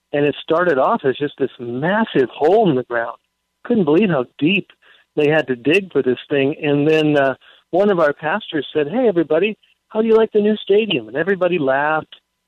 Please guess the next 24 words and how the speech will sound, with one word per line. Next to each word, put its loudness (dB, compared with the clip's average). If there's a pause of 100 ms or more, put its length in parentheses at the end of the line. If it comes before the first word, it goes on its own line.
because 0
it 4
was 2
just -2
a -4
big 0
hole 0
in 0
the -2
ground. -10 (520)
And 0
he 2
said, 2
"Yeah, 4
you're 2
right. 0 (720)
Of -20
course 0
we're 4
laughing, -2 (300)
but 0
it's -10
not -2
done." -4